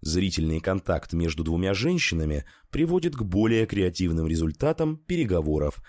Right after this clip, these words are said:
тогда как зрительный контакт между двумя мужчинами влияет на результаты переговоров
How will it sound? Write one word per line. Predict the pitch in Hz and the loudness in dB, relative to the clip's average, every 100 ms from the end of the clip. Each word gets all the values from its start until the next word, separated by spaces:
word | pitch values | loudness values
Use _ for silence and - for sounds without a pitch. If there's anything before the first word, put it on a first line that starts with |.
| - _ _ | -20 _ _
тогда | - 90 85 82 | -4 0 0 0
как | 80 78 | -2 -2
зрительный | 87 85 85 78 78 | -2 -2 -2 -2 -2
контакт | 90 87 - 73 - | -2 -2 -4 -4 -4
между | 82 82 76 | -2 -2 -2
двумя | 80 90 92 | -2 0 0
мужчинами | 95 - - 151 120 82 76 - _ | 0 0 -2 0 0 0 -2 -6 _
влияет | 82 101 110 113 98 87 - | -2 0 2 4 2 -2 -4
на | 92 95 - | -4 -4 -4
результаты | 95 98 104 95 107 92 | -2 0 -2 -2 -2 0
переговоров | 101 98 110 123 151 82 | 0 0 0 2 2 0